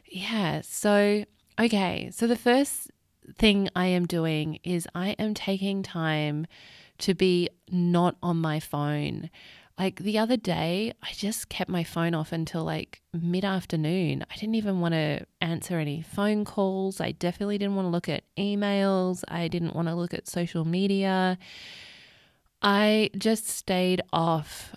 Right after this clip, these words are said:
my devices until the afternoon.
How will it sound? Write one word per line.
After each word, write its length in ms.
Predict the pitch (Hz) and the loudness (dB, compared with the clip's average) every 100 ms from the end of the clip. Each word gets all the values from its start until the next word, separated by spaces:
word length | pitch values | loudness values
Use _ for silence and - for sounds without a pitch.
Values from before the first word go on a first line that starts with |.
| - | -6
my 240 | 180 170 | -2 0
devices 920 | 165 170 151 156 156 156 151 151 165 - _ _ _ _ _ _ _ - | 0 0 -2 -2 -4 -4 -2 -4 -10 -16 _ _ _ _ _ _ _ -8
until 340 | - 180 170 170 | 0 2 2 0
the 100 | 156 | 0
afternoon. 840 | 147 156 - 160 151 151 147 156 | 0 -2 -4 -2 -2 -2 -4 -8